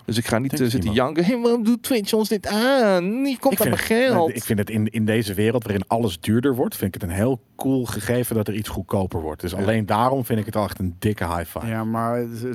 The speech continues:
Speaker 3: dat doen ze niet vanuit de goedheid van een hart. Amazon, die heeft gewoon een analyse losgelaten en een studie van: "Oh, als we de prijs drie negenennegentig zetten,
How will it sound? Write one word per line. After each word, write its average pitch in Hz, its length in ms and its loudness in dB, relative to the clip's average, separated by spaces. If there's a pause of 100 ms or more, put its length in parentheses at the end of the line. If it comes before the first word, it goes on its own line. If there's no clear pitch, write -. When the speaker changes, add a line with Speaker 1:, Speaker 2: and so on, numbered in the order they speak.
Speaker 3:
dat 123 140 -4
doen 120 160 -2
ze 110 120 -6
niet 123 220 -2
vanuit 117 280 -2
de 120 60 -4
goedheid 113 400 -4
van 113 140 -6
een 110 80 -2
hart. 110 440 -4
Amazon, 104 680 -4
die 107 300 -2
heeft 101 280 -4
gewoon 101 340 -4
een 104 140 -4
analyse 107 460 -2
losgelaten 107 520 -4
en 110 80 -2
een 110 60 -2
studie 117 380 -2
van: 123 160 -2 (220)
"Oh, 170 300 2
als 139 160 0
we 147 60 4
de 143 80 -2
prijs 147 300 2
drie 151 180 2
negenennegentig 185 460 4
zetten, 196 240 4